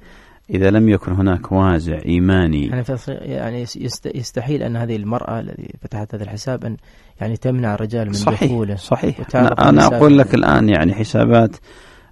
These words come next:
Speaker 1: آه، أصبح ليس هناك، يعني، آه، حائل ولا حاجز إلا الإيمان يمنع الناس من الدخول إلى بعض الحسابات حتى النسائية. ولذلك نحن لما ضبطنا هذه المسألة بأن يكون الثوب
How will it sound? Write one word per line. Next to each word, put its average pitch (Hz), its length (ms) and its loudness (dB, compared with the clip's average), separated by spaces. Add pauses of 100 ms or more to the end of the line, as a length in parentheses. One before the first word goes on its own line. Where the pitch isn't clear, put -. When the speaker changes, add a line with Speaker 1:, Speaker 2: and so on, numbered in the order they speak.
Speaker 1:
آه، - 220 -4
أصبح 101 360 -2
ليس 107 280 2
هناك، 101 440 2
يعني، - 440 -2
آه، 50 280 -10
حائل 90 520 0
ولا 82 200 0
حاجز 92 500 -2
إلا 117 240 2
الإيمان 131 500 4
يمنع 90 340 4
الناس 92 380 0
من 92 100 0
الدخول - 420 -2
إلى 76 200 0
بعض 80 260 -2
الحسابات - 600 -6 (480)
حتى - 300 -4
النسائية. - 580 -2 (500)
ولذلك 127 460 4
نحن 104 260 2
لما 87 440 4
ضبطنا 101 540 4
هذه 101 80 2
المسألة 92 440 0
بأن 80 220 0
يكون 98 300 -2
الثوب 92 420 0